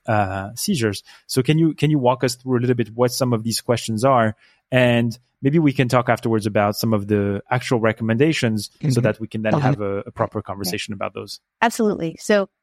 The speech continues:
Speaker 3: this panel came up with six, uh, pico questions. So pico, patient population, intervention or issue, comparison, and outcome of interest.
Speaker 1: Mm-hmm.
Speaker 3: The six were: What should we use as the first line anti-seizure medicine?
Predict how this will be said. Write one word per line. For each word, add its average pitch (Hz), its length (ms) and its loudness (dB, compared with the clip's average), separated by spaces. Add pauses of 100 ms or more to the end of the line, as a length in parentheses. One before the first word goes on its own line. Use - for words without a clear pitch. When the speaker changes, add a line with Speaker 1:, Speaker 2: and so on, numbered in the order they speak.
(120)
Speaker 3:
this 214 240 0
panel 240 380 2
came 214 200 0
up 202 160 0
with 180 140 -2
six, - 500 -4 (180)
uh, 165 360 0 (160)
pico 170 320 0
questions. - 500 -12
So 151 160 -18
pico, 175 540 0
patient 208 320 0
population, 170 960 0
intervention 180 580 2
or 175 100 2
issue, 156 600 -2 (280)
comparison, 160 880 0
and 151 120 -2
outcome 147 320 0
of 135 80 -6
interest. 131 320 -8 (360)
Speaker 1:
Mm-hmm. 104 240 -6 (240)
Speaker 3:
The 170 80 -2
six - 400 -2
were: 165 320 0 (240)
What 185 180 -2
should 220 180 -2
we 233 120 2
use 226 260 2
as 185 180 0
the 147 100 -10
first - 420 -2
line 214 220 2
anti-seizure 185 580 -4
medicine? 185 480 -6